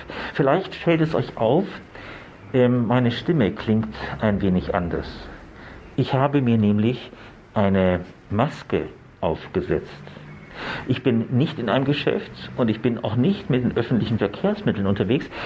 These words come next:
aber ich habe dennoch gedacht, setz dir mal diese Maske auf, die ja jetzt Pflicht ist, und konzentriere dich und gib den Input weiter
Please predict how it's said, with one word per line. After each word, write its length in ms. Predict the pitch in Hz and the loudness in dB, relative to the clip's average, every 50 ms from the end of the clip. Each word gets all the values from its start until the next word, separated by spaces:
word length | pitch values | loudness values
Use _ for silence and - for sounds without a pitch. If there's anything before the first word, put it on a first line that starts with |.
| - - - - | -8 -8 -4 0
aber 160 | 147 135 131 | 2 2 4
ich 160 | 147 143 151 | 4 4 4
habe 240 | 165 165 165 156 151 | 4 4 4 4 4
dennoch 400 | - 135 180 208 208 202 - - | 2 2 4 4 2 2 0 0
gedacht, 440 | 131 123 - 117 156 - - - - - - - - - _ _ _ - - - - | -2 0 2 2 0 0 -4 -12 -16 -20 -20 -20 -20 -20 _ _ _ -20 -14 -6 -4
setz 380 | - 98 107 160 165 165 - - | -2 0 2 0 0 -2 -4 -2
dir 160 | 202 190 165 | 0 2 2
mal 260 | 156 156 151 156 147 | 4 4 4 4 4
diese 260 | 135 120 104 107 107 | 4 2 2 2 2
Maske 560 | 95 90 90 95 - - - - - - 196 | 2 2 0 -2 -2 -4 -8 -6 -2 0 0
auf, 380 | - - - 151 185 226 226 - - | 0 2 2 4 4 2 2 0 0
die 100 | 151 135 | 0 2
ja 100 | 117 107 | 2 2
jetzt 400 | 104 101 101 98 - - - - - - | 2 2 2 0 0 -4 -12 -12 -6 -2
Pflicht 380 | - 107 - - - - - - - - - | 0 2 2 2 0 -4 -12 -16 -16 -4 0
ist, 240 | 170 202 208 - - - - - - - - - - - - - - - - - - - - - - - - - - - - | 0 0 0 -2 -10 -16 -18 -18 -20 -18 -18 -18 -18 -18 -18 -18 -18 -18 -18 -16 -14 -12 -10 -8 -8 -6 -6 -6 -8 -2 2
und 480 | 170 175 208 269 349 - - - - - | 4 4 4 2 0 -4 -8 -10 -10 -4
konzentriere 880 | - 165 160 156 160 - 147 113 - - - 143 151 196 226 214 214 | 0 2 2 2 2 0 -2 -2 -2 -2 0 0 2 2 2 2 2
dich 580 | 190 185 202 202 202 - - - - - - - - - - - - - - - - - - - | 2 2 2 2 2 0 -6 -14 -14 -14 -14 -14 -14 -14 -14 -12 -12 -12 -12 -12 -12 -14 -10 -4
und 140 | - 127 113 | -2 -2 2
gib 220 | - 139 139 - - | 2 2 0 2 0
den 200 | 117 110 - - | -2 0 0 2
Input 540 | 160 185 226 226 - - 202 185 - 92 | 2 4 4 2 2 0 -2 -2 -2 -2
weiter 540 | 92 98 98 107 113 - - 165 156 143 147 | -2 0 0 0 0 0 0 2 2 2 0